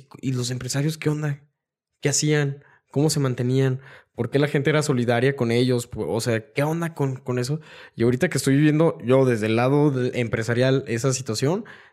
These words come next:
digo, "Ah, cabrón, pues es que le tienes que apoquinar por tu país". Entonces, y por tu país y por tu gente, que realmente el país simplemente son fronteras,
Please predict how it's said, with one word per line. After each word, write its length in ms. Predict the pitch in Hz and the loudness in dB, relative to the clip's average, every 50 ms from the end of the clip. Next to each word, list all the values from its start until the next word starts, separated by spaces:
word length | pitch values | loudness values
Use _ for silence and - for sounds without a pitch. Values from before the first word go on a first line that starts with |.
| _ _ | _ _
digo, 380 | 101 107 107 104 - - - _ | -4 -2 0 0 -2 -2 -6 _
"Ah, 220 | - - - _ _ | -10 -10 -10 _ _
cabrón, 380 | - 180 196 - - - - 160 | -12 -12 -10 -10 -10 -12 -12 -10
pues 140 | 120 120 110 | -10 -10 -8
es 160 | 113 110 113 | -8 -10 -6
que 320 | - 131 135 135 131 123 - _ _ _ _ | -2 -2 0 0 -2 -4 -8 _ _ _ _
le 140 | 101 104 104 | -8 -8 -6
tienes 240 | - 107 110 120 - | -6 -6 -6 -4 -4
que 80 | - | -4
apoquinar 680 | 143 143 160 147 - 131 117 113 113 - - - _ _ - | -2 -2 -4 -4 -2 -4 -2 -2 -2 -4 -6 -10 _ _ -6
por 140 | 120 117 | -6 -6
tu 180 | 113 - 107 - | -4 -6 -4 -2
país". 400 | 107 107 117 143 185 196 - - - - - - - - - - _ _ | 0 0 0 0 -2 -4 -8 -14 -18 -20 -20 -20 -20 -20 -20 -20 _ _
Entonces, 680 | - 120 107 104 117 117 120 117 127 123 123 127 - - | -8 -8 -4 -2 -2 -2 0 0 0 0 0 0 -2 -4
y 140 | - 131 139 | 0 0 2
por 160 | 131 - 151 | 2 2 2
tu 160 | 143 156 151 - | 2 2 2 4
país 220 | 170 180 226 247 | 4 4 4 4
y 40 | 294 | 4
por 140 | - 254 170 | 2 0 0
tu 120 | - 127 | 0 0
gente, 360 | - 139 131 131 127 123 107 | 0 0 0 0 -2 -4 -6
que 160 | - - 123 | -2 -2 -2
realmente 680 | 120 127 151 160 170 175 190 185 185 190 190 190 190 180 | 0 0 0 0 2 0 -2 0 0 2 2 4 4 4
el 240 | 156 147 143 143 139 | 4 4 4 2 4
país 260 | 151 147 151 165 156 | 4 4 4 4 2
simplemente 520 | - 190 180 170 185 180 175 170 160 175 | 2 0 0 2 2 2 2 0 -2 -2
son 160 | 160 165 170 156 | -2 -2 -2 0
fronteras, 520 | 170 170 156 135 123 104 92 92 - - | 0 -2 -2 0 0 -2 -2 -4 -6 -10